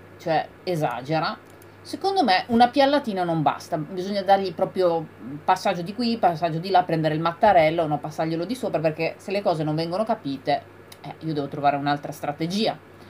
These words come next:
per fargliele capire. È vero che a certa gente fai prima ad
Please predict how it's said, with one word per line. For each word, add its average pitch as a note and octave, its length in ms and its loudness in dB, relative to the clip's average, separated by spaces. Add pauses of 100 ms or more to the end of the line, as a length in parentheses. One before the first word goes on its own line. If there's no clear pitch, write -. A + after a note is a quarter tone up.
(800)
per D#3+ 120 -2
fargliele D3+ 340 0
capire. C3 460 -6
È A3 160 4
vero B3+ 340 8
che F#3 320 -2 (200)
a D#3+ 80 -8
certa E3 320 -2
gente F3+ 420 -2
fai D3+ 160 0
prima E3 300 -4
ad D3+ 240 2